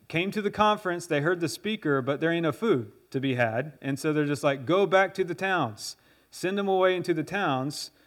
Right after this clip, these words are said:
where all the resources are." And, uh, that's a good thing. Jesus, uh, they're like, "This place is desolate." And then, um, Jesus says in verse sixteen,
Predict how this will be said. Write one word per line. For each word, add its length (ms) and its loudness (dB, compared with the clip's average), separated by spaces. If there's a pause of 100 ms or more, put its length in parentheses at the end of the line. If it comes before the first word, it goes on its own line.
(140)
where 160 4
all 80 10
the 100 2
resources 640 0
are." 380 0 (720)
And, 500 0 (840)
uh, 380 4 (180)
that's 340 6
a 60 2
good 340 6
thing. 400 -2 (420)
Jesus, 600 0
uh, 520 2
they're 220 0
like, 180 2
"This 160 -2
place 320 0
is 120 -4
desolate." 680 0 (640)
And 220 0
then, 560 2
um, 440 -2 (280)
Jesus 420 -2
says 240 2
in 80 -2
verse 240 0
sixteen, 680 -4